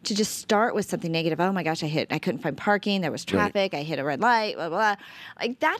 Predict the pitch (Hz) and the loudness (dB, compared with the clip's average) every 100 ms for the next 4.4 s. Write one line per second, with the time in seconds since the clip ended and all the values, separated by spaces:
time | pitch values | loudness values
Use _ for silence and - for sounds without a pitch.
0 | 494 - - - 226 254 294 226 190 165 | 0 -2 -4 2 2 2 -4 -4 -2 -2
1 | - 220 320 - 185 135 - 110 73 - | -2 0 0 0 -4 -2 0 -2 -2 -12
2 | - - - - 247 240 311 269 262 254 | -14 -16 -4 0 2 0 2 4 4 2
3 | - - - - 240 - - 349 392 269 | -2 -10 -8 -6 -6 -10 -8 -2 2 0
4 | - - 214 208 | -2 -2 -2 -2